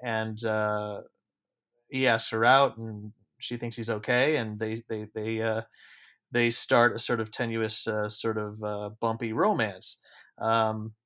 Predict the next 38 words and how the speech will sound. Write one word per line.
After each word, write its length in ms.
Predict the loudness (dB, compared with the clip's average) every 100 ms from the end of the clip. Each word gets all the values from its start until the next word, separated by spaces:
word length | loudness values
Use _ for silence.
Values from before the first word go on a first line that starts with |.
| _ _ _ _ _ _ _ -12 -2
meanwhile, 320 | 4 6 6
he's, 260 | 4 0 2
uh, 120 | 2
living 420 | 2 2 2 0
on 80 | -2
a 40 |
farm, 640 | -4 2 4 6 4 0 -4
so 140 | -4
he's 120 | -4
learning 300 | -2 -2 -2
how 100 | -2
to 80 | -4
farm 640 | -6 -4 2 2 2 -4 -8
in 80 | -6
Italy. 400 | -4 -4 -6 -10 _
So 180 | -16 -6
that, 200 | -6 -6 -8
that, 180 | -8 -8 _
that's 240 | -8 -6 -6
sort 120 | -4
of 60 |
a 80 | -6
side, 400 | -4 -2 -2 -6 -12 -18 -10
<laughs> 720 | -8 -8 _ _ -20 -20 -10
side 340 | 0 2 2
plot. 360 | 2 4 4 2 -6 -20 -20 _
He's 240 | -8 -6 -2
learning 460 | 2 4 2 0
Italian 640 | -4 -6 4 6 6 2 -2
through 260 | -4 -2 -2
his, 280 | -2 -2
uh, 240 | -2 -2 -2
employer, 480 | -6 0 4 4 2
the 80 | -2
farmer 420 | 0 0 0 -4
who 140 | -6 -4
hired 260 | -2 0
him, 180 | -4 -6